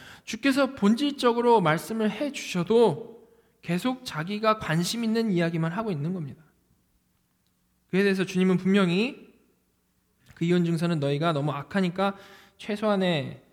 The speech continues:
보호를 위해서 모세가 허락한 것이지 그게 옳다는 게 아니라고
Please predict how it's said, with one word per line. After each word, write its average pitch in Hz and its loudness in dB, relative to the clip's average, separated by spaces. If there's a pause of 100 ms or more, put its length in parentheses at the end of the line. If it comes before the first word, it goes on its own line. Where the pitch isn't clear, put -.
(200)
보호를 170 2
위해서 127 -4
모세가 135 -4
허락한 170 -4
것이지 202 -4
그게 156 -6
옳다는 160 -2
게 170 -2
아니라고 147 -2